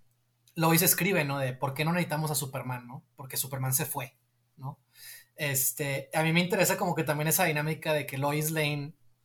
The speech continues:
eh, al principio no acepta a Superman, ¿no? <laughs> O sea, como que, y como que de alguna manera no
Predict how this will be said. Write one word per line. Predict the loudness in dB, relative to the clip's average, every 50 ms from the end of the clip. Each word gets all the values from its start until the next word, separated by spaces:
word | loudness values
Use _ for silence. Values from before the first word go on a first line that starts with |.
| _ -8
eh, | -6 -6 -2
al | -2 -4 -4
principio | -2 0 2 2 2 2 2 0 0 0
no | 2
acepta | 2 2 2 0 -2 -2 -4 -4
a | -4
Superman, | -4 -6 -6 -6 -6 -6 -6 -6 -8 -12 -18 _ _ -12
¿no? | -10 -10 -10 -12 _ _ _ _ _
<laughs> | -16 8 10 10
O | 10
sea, | 10 8 8
como | 6 6 6 6 4
que, | 2 0 -2 -2 -6 -12 -14 -14 -16 -18 -20 _ _
y | -10 -10 -10 -10 -12 -2
como | 2 4 4 4 4
que | 4 6
de | 6 6
alguna | 6 6 6 6
manera | 4 4 4 6 6 8 8 10 10 8 8 6 2 0 -2 -4 -6 -10 _ _ _ _ _ _
no | -4 0 4 6 8 8 8 8 6 4 2 0 -2 -2 -4 -6